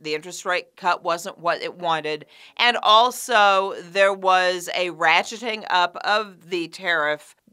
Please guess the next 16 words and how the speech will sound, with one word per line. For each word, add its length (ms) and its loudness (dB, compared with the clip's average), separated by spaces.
on 160 4
the 60 -2
part 260 0
of 60 -20
the 80 -12
president 560 -4
against 440 -10
China. 400 -2
So 560 0
this 240 -4
morning, 380 2
this 200 -4
is 320 -4
Monday, 920 0
August 640 0
fifth, 480 -4